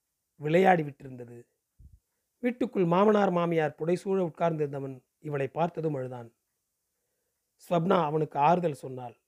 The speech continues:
மறுபடி ஸ்டூடியோ ஆரம்பிக்க பணம் காசு தருவதாக வாக்கு கொடுத்தாள். சுற்றி உள்ளவர்கள் மறுக்க வேதனைப்பட்டவள் மாதிரி வெளியேறினாள்.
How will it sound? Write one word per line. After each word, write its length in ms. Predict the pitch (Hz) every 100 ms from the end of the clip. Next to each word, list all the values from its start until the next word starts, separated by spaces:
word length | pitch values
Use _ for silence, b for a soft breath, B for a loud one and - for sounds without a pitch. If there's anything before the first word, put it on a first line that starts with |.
| _ _ _ _ _ _ _
மறுபடி 420 | 165 196 214 247
ஸ்டூடியோ 360 | 220 208 220 202
ஆரம்பிக்க 720 | 175 160 151 - 143 131 _ _ _ _
பணம் 280 | - 160 226
காசு 320 | - 175 -
தருவதாக 760 | 165 156 160 156 139 147 135 - _ _ _ _
வாக்கு 360 | 139 135 -
கொடுத்தாள். 540 | 139 135 127 135 117 _ _ _ _ _ _ _ _ _ _ _
சுற்றி 340 | - 226 277
உள்ளவர்கள் 420 | 220 190 170 160
மறுக்க 600 | 147 151 180 - 147 135 _ _ _
வேதனைப்பட்டவள் 680 | 156 202 202 180 175 180 175
மாதிரி 300 | 175 180 185
வெளியேறினாள். 640 | 151 156 151 131 123 117